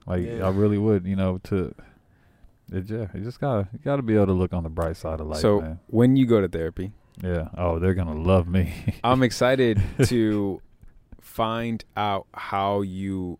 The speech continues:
Speaker 3: find other ways to cope.
Speaker 1: <sighs> That's
Speaker 3: Because laughing
Speaker 1: yeah,
Speaker 3: can
Speaker 1: it's not exactly
Speaker 3: it's
Speaker 1: the
Speaker 3: a
Speaker 1: best
Speaker 3: Band-Aid.
Speaker 1: way.
Speaker 3: It's a Band-Aid.
Speaker 1: Yeah.
Speaker 3: Let's be honest, right?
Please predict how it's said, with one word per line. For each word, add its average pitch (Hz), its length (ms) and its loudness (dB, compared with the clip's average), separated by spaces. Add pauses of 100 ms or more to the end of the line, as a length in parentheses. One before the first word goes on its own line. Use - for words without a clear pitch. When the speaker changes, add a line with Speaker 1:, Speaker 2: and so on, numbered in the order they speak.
Speaker 3:
find 95 340 -6
other 90 160 -4
ways 87 360 -6
to 85 540 -10
cope. 95 300 -4
Speaker 1:
<sighs> - 40 -6 (440)
That's - 520 -4 (100)
Speaker 3:
Because 110 500 0
laughing 110 440 0
Speaker 1:
yeah, 85 260 2
Speaker 3:
can 113 140 0
Speaker 1:
it's 104 120 -2
not 127 280 2
exactly 107 400 4
Speaker 3:
it's 180 100 2
Speaker 1:
the 165 40 8
Speaker 3:
a - 20 8
Speaker 1:
best 160 300 6
Speaker 3:
Band-Aid. 95 100 2
Speaker 1:
way. 78 300 -4
Speaker 3:
It's 120 120 -4
a 113 60 0
Band-Aid. 92 400 -4 (180)
Speaker 1:
Yeah. 98 180 -6
Speaker 3:
Let's 110 160 -2
be 110 140 -2
honest, 82 400 -8
right? 95 240 -6